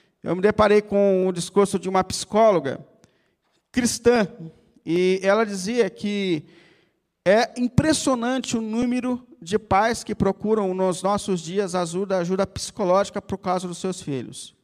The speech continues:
Impressionante. Ela falou que aumenta cada dia mais.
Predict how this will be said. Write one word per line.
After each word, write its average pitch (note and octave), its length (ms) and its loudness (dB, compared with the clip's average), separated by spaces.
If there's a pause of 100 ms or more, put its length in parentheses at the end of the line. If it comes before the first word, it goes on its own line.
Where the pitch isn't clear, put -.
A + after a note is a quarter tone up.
(120)
Impressionante. A#3 680 0
Ela C3+ 60 -8
falou F#3 180 -4
que - 80 -4
aumenta G#3+ 480 -4
cada F3 280 -4
dia E3 200 -6
mais. C3 400 -8